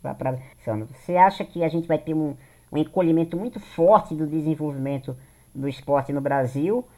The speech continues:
ou o futebol feminino pode passar aí por essa pandemia sem grandes abalos e,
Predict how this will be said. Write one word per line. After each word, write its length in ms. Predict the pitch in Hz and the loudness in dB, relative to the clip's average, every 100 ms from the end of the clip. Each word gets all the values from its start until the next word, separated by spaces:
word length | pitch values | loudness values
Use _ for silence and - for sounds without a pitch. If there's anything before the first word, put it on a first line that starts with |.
| - _ - | -20 _ 0
ou 260 | 202 240 | 6 6
o 40 | 247 | 4
futebol 440 | 233 208 185 202 | -2 -4 0 0
feminino 480 | 202 202 185 180 190 | 0 -4 -4 -4 -6
pode 280 | - 185 180 | -2 -4 -2
passar 640 | - 196 - - 175 165 | 2 2 2 4 8 8
aí 200 | 156 156 | 6 2
por 160 | - 156 | -2 -2
essa 220 | 151 156 | -2 -4
pandemia 720 | - 151 143 135 147 160 131 - - - | -4 -2 -2 0 4 4 4 -2 -20 -20
sem 520 | - - 160 165 165 156 | -20 -6 0 4 4 4
grandes 600 | 131 165 185 180 147 139 | 8 8 8 6 2 8
abalos 840 | 147 117 135 165 175 160 151 151 135 | 8 10 12 12 12 10 4 -2 -4
e, 480 | 143 147 143 135 | -4 -4 -2 -2